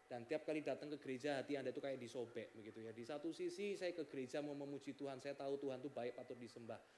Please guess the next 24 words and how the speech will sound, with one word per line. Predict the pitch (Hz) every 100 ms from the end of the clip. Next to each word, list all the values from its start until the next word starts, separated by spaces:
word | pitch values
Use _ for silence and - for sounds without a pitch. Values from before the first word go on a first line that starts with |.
| -
Tapi | 143 139
satu | 175 175 170 160
hati | 135 143 147
itu | 160
bilang, | 139 147
"Tuhan | 143 120 117
itu | 139
nggak | 113 110
adil, | 113 113 123 113
Tuhan | 123 113
itu | 127
meninggalkan | 120 113 110 107 107 104
saya." | 107 110 107 - - - - -
Nah, | 175
this | 233 262
is | 233
suffering | 208 208 - 175
that | 156 151
we | 143
have | 143 143
to | 143 -
bring | 143 127
to | 107 110
God. | 110